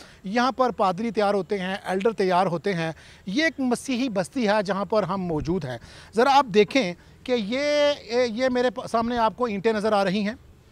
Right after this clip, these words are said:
आपको ईंटें ज़मीन पर भी गिरी हुई नज़र आ रही हैं। एक शख्स है जिसका ये घर है,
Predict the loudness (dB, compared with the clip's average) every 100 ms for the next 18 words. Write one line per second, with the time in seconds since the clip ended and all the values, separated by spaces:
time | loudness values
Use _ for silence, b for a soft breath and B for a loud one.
0 | b b b 2 2 2 0 4 4 4
1 | -2 0 0 0 0 0 2 0 0 0
2 | 2 0 -2 -4 -6 -8 B B B -6
3 | -2 -4 -2 2 4 4 0 b b b
4 | -4 -2 4 4 4 2 -2 -2 -2 0
5 | 2 0 -2